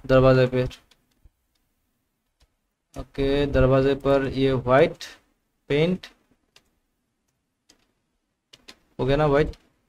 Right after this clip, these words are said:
हो गया ना, बंद कर दो, बंद कर दो, नाइस हो गया।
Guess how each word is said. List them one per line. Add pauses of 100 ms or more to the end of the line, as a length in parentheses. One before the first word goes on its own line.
(3250)
हो
गया
ना, (1700)
बंद
कर
दो, (800)
बंद
कर
दो, (140)
नाइस (1300)
हो
गया।